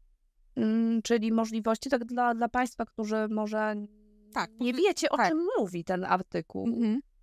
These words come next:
Speaker 1: E, on mówi o tym, że z domysłu, domyślnie te dokumenty nie mogą być uzupełniane.
Speaker 2: Tak.
Speaker 1: Czyli ja muszę wykonać odpowiednią, e, wiecie, odpowiednią czynność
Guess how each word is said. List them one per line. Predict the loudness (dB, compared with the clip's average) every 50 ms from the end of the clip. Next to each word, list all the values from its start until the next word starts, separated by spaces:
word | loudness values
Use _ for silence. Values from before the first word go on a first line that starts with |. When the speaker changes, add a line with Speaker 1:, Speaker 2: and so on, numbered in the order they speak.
| _ _ _ _ _ _ _
Speaker 1:
E, | 0 2 4 4 4 4 4 2 2 2 2 0 0 0 2
on | 2 2 2
mówi | 2 0 0 -2 0
o | 0 0 0
tym, | 2 0 2 2 2 2
że | 0 0 0 -2
z | -2 -4 -6 2
domysłu, | 4 4 6 6 2 0 -2 -4 -6 -8 -6 -4 -4 -4 -4 -4 -6 -8 _ 0
domyślnie | 2 4 6 6 4 2 2 0 -2 -2 -2 0 0 0 0 0 2 2 4 4 2 2 -4 _ _
te | -4 0
dokumenty | 0 0 0 2 2 4 4 4 2 2 2 2 4 4 2 -2 -4 _
nie | 0 2 4 4
mogą | 4 4 4 2 0
być | -2 -4 -6 -8
uzupełniane. | -8 -8 -6 -6 -4 -4 -4 -4 -2 -4 -4 -4 -4
Speaker 2:
Tak. | -8 -10 -10 _ -12
Speaker 1:
Czyli | -6 -4 0 2 4
ja | 6 6 6 6
muszę | 6 2 0 0 0 -2 -2
wykonać | -2 -4 -2 0 0 0 0 -2 -4 -8
odpowiednią, | -12 -10 -8 -4 -2 -2 -2 0 -2 -2 0 -2 -2 -4 -8 _ _ _ _ _ _ _ _ -2
e, | 0 2 4 4 2 2
wiecie, | 2 0 0 0 0 -2
odpowiednią | -2 -2 -4 -2 -2 0 0 0 -2 -2 -4
czynność | -2 -2 0 0 0 0 0 2 2 2 2 2 0